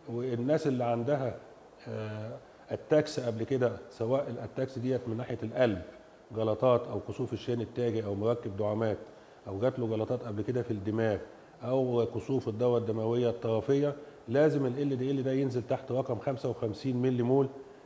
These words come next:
آه، في، في، في، في الدم عشان نوصل لمرحلة الحماية.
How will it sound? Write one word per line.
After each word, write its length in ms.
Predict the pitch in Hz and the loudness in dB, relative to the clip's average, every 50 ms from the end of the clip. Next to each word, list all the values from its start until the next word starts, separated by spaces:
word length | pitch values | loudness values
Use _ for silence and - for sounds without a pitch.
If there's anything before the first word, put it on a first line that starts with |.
| - - - | -20 -18 -12
آه، 460 | 113 107 107 104 104 107 104 107 107 | -10 -8 -6 -4 -4 -4 -4 -4 -4
في، 120 | 104 - 131 - - - | -4 -6 -8 -10 -10 -4
في، 180 | - 123 113 107 | -2 0 0 0
في، 160 | 98 - 117 107 98 98 | -2 -4 -4 -4 -4 -2
في 40 | - | -4
الدم 280 | 117 101 104 113 107 92 90 - - - - - - - - - - | -4 0 2 2 2 2 0 -6 -12 -18 -20 -20 -20 -20 -20 -14 -10
عشان 320 | 104 101 - - 135 135 | -8 -4 0 2 2 4
نوصل 400 | 139 151 151 143 - 139 120 113 | 4 4 4 4 2 0 0 0
لمرحلة 420 | 113 110 107 110 104 - - 135 123 - | -2 -2 -2 -2 -4 -2 -2 -2 -2 -2
الحماية. 420 | 113 - - 113 107 104 98 92 | -4 -4 -4 -4 -4 -4 -4 -6